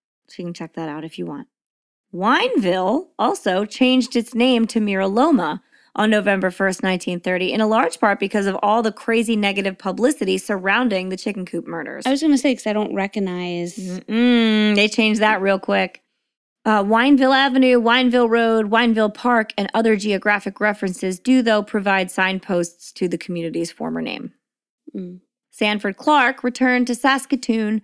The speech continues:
Speaker 1: where city records indicate that he died on June twentieth, nineteen ninety-one. So he had a nice long life.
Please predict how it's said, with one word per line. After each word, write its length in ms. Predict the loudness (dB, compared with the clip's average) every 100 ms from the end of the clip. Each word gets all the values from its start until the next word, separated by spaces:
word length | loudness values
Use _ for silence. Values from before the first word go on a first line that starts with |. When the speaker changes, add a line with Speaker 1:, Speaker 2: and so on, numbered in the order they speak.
| _ _
Speaker 1:
where 100 | -2
city 280 | 0 2 2
records 460 | 4 2 2 -2 0
indicate 440 | 0 0 0 -2 -2
that 100 | -4
he 140 | -2
died 300 | 2 2 2
on 180 | 0 -2
June 240 | 0 -2 -2
twentieth, 480 | 0 0 2 -2 0
nineteen 400 | 0 0 2 2
ninety-one. 760 | 2 2 2 2 2 0 -6 -12
So 180 | -18 -14
he 120 | -8
had 100 | -4
a 40 | -2
nice 240 | -2 -2
long 160 | -4 -4
life. 280 | -8 -12